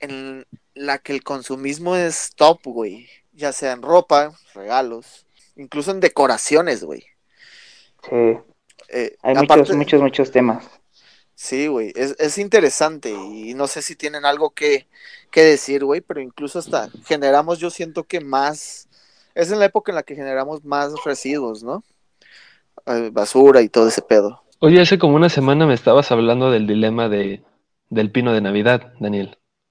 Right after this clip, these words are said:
Speaker 1: Ah, sí. Que, que eso es marketing, güey, o sea, es una campaña publicitaria que ya se quedó para toda la vida. Lo que es también Santa Claus. O sea, Santa Claus lo crea Coca-Cola. Y, y eso fue como una,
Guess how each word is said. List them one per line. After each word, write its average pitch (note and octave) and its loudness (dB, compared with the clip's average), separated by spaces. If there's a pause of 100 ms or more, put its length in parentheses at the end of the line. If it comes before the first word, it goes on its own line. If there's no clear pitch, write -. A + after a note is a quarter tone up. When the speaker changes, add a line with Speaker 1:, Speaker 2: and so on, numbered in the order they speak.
(160)
Speaker 1:
Ah, C#3 6
sí. C3 -10 (840)
Que, F#3 4
que G3+ 4
eso G#3+ 2
es A#3+ -12
marketing, G#3 -2
güey, F#3+ -6
o D3 -10
sea, D#3+ -8 (640)
es - -20
una E3 -10
campaña C#3+ -8
publicitaria B2 -4
que - -10
ya B2+ 2
se D3 -8
quedó B2 -2 (100)
para B2 2
toda B2 0
la G#2+ 0
vida. A#2 -4 (800)
Lo C3+ 0
que C#3 2
es C3+ -2
también D3+ 0
Santa D3 -4
Claus. - 4 (440)
O B2+ -8
sea, C#3+ 0
Santa C3+ -6
Claus D3+ -6
lo F3+ -2
crea D#3 2
Coca-Cola. D3+ 2 (800)
Y, C3+ -10
y D#3 2
eso E3+ -2
fue F3 -4
como E3+ -6
una, D#3 -2